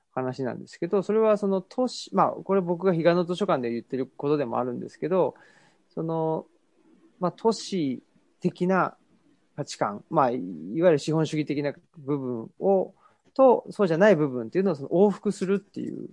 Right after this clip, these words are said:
二つ持つっていう、二つの原理を、りょ-、あの、往復するっていうことを、あの、する必要があるだろうと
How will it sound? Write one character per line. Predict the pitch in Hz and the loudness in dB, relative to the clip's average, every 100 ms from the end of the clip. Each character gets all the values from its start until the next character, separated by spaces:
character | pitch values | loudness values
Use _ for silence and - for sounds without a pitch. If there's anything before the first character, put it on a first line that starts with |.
| _ | _
二 | - 202 | 0 2
つ | 196 | 4
持 | 185 | 4
つ | 180 - | 2 -2
っ | |
て | - - | -14 -16
い | - | -16
う、 | 65 - _ _ _ _ _ _ _ | -16 -18 _ _ _ _ _ _ _
二 | _ 202 | _ -2
つ | 196 | 0
の | 214 143 | 0 2
原 | 156 | 2
理 | 165 123 117 | 2 0 -4
を、 | - - | -8 -12
り | 143 147 | -6 -4
ょ-、 | 139 | -4
あ | 139 | -4
の、 | 123 | -2
往 | 147 180 | 2 2
復 | 170 180 | 0 -4
す | - | -4
る | 156 | -4
っ | 151 - - | -4 -8 -4
て | 147 | -2
い | 160 | 0
う | 160 | -2
こ | 185 | -4
と | 170 | -4
を、 | 139 208 220 - - - _ - _ _ _ _ _ _ - | 2 4 4 2 -6 -20 _ -20 _ _ _ _ _ _ -6
あ | 131 | -4
の、 | 127 123 123 - _ _ - - | -2 -2 -4 -6 _ _ -20 -12
す | - | -2
る | 151 | -2
必 | 143 - | -2 0
要 | 139 | 2
が | 131 143 127 - - _ _ _ _ _ _ _ _ _ _ _ _ _ - | 4 4 4 2 -8 _ _ _ _ _ _ _ _ _ _ _ _ _ 2
あ | 143 | 4
る | 131 | 4
だ | 117 | 2
ろ | 110 | 0
う | - | -8
と | - | -14